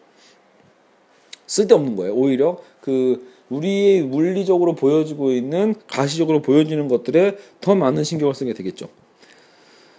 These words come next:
자, 그래서, 어, 주체적 진리로서 우리는 마음속 깊이 이런, 이런 것들이죠. 어, "나는 조금 있다 죽을지도 모른다라는 존재라는 거,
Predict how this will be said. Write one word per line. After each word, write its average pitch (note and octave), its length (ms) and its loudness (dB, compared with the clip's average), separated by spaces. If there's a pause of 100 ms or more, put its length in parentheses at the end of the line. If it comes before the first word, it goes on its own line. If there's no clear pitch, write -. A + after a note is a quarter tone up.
(880)
자, - 160 -2
그래서, F#3+ 320 6
어, G2+ 440 2
주체적 A3 500 2
진리로서 F3 720 2 (100)
우리는 F3 320 0
마음속 G#3 520 0
깊이 G#3+ 500 -2
이런, C3+ 480 -2
이런 C#3 200 -2
것들이죠. G#2+ 460 -6
어, F#2+ 400 -12 (260)
"나는 G3 420 2
조금 F#3+ 340 0
있다 G3+ 260 0
죽을지도 G3 540 -2
모른다라는 F3 580 2
존재라는 C#3+ 540 0
거, F#2+ 420 2